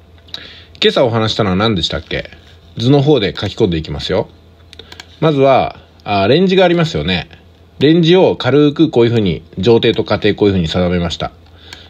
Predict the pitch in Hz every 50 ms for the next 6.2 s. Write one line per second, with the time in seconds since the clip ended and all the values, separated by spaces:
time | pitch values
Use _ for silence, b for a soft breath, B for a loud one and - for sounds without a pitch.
0 | B B - 160 147 131 - 151 143 147 196 190 165 143 156 190 196 175 - -
1 | 175 - - 131 123 110 92 69 - - - - - _ - _ _ - - _
2 | - - - - - - - 117 135 156 175 170 165 170 180 165 127 113 87 90
3 | 101 101 - - 95 98 113 - - - - - 87 85 82 - 123 143 127 113
4 | - 113 - 104 85 - - _ _ - 107 110 113 107 104 101 - - 117 104
5 | 92 82 80 - 90 85 92 110 110 95 90 - - 185 202 226 226 143 95 87
6 | 78 85 - -